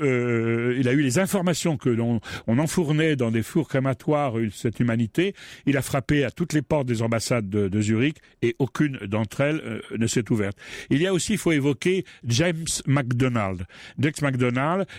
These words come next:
est nommé par Roosevelt pour essayer de convaincre la Société des Nations, euh, de, de, de, de mettre sur pied cette conférence et, euh, il ne va pas réussir au bout de deux ans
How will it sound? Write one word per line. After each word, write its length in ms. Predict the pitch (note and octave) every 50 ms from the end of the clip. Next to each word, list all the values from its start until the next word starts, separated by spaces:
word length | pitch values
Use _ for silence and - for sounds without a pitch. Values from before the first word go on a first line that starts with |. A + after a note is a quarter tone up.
| - -
est 100 | A#2+ A#2+
nommé 360 | C3 D#3 F3+ F3+ F#3 G3 G3
par 220 | - - D3 C3 A#2+
Roosevelt 580 | C3 C3+ C3 A2+ A2 A#2 C3+ C#3 D3 D3+ A2
pour 200 | - B2+ A2+ A2 -
essayer 580 | - A3 G#3 - - - F#3 E3+ D#3+ D#3+ F3 E3+
de 100 | C3+ C3
convaincre 540 | A2+ - C#3 C3+ B2 B2 C3+ C3 - - A#2
la 100 | A2+ G#2+
Société 420 | - - A2+ - B2+ G#2+ - B2+
des 120 | A2 A2 A2
Nations, 560 | A2 G#2+ - - - C3+ C#3+ D#3 F#3 G#3 - - - - - - - - -
euh, 280 | C3 B2+ B2 B2 C3 B2+
de, 280 | A#2+ B2+ B2 B2 A#2 -
de, 160 | - B2+ B2 A#2 A#2 A2+ A2
de, 120 | G#2+ G#2+ - - - -
de 420 | - A2 G#2+ G#2+ G#2+ G2+ G2+ G#2 A2
mettre 240 | C#3 E3 - D3+ C3+
sur 180 | - D3+ C3
pied 140 | - - D3
cette 160 | B2+ - A2+ -
conférence 520 | - A2+ - B2 A2 B2 D#3+ A3+ - - - - - - - - -
et, 300 | C#3 C#3 C#3+ C#3 C3 - C#3
euh, 200 | C3 B2+ A#2+ A#2+
il 120 | - C3 B2+
ne 80 | C3+
va 160 | B2+ B2 C3 -
pas 160 | - G#3 G#3
réussir 420 | F3 E3 D3 C3 - - D#3 C3+
au 60 | B2
bout 100 | B2 A#2+
de 60 | A#2 A2+
deux 260 | A#2+ A#2+ A#2 G#2+ B2+
ans 240 | C3+ C#3+ F3 G3+